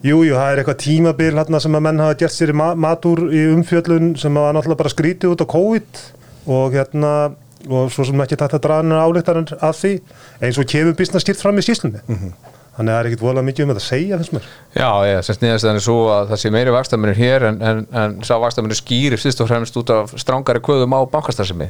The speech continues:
Speaker 3: Þannig að
Speaker 2: Já, já, og svo náttúrulega má ekki gleyma í allri þessu umræðu að það er nú ekki langt síðan ríkið átti tvo þriðju af íslensku bönkunum, sko.
Speaker 3: Mhm.
Speaker 2: Og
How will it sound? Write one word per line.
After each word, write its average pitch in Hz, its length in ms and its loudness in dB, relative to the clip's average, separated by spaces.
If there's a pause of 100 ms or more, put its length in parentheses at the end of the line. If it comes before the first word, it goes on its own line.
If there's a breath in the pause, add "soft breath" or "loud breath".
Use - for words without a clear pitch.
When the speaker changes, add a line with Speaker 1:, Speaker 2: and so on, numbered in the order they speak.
Speaker 3:
Þannig 95 260 0
að 92 320 0 (400 loud breath)
Speaker 2:
Já, 92 80 -6
já, 101 160 2
og 131 160 4
svo 135 140 0
náttúrulega 127 420 -2
má 131 140 4
ekki 120 160 0
gleyma 135 320 2
í - 20 2
allri 127 240 0
þessu 120 240 0
umræðu 127 380 2
að 110 240 2
það - 180 -10
er 120 60 0
nú 110 80 2
ekki 120 100 -2
langt 127 160 0
síðan 120 360 2
ríkið 127 360 0
átti 135 280 0 (100)
tvo 127 180 0
þriðju 123 380 2
af 117 180 0
íslensku 120 300 -4
bönkunum, 113 320 -2
sko. 151 160 0 (160)
Speaker 3:
Mhm. 92 300 -2 (440 loud breath)
Speaker 2:
Og 107 300 0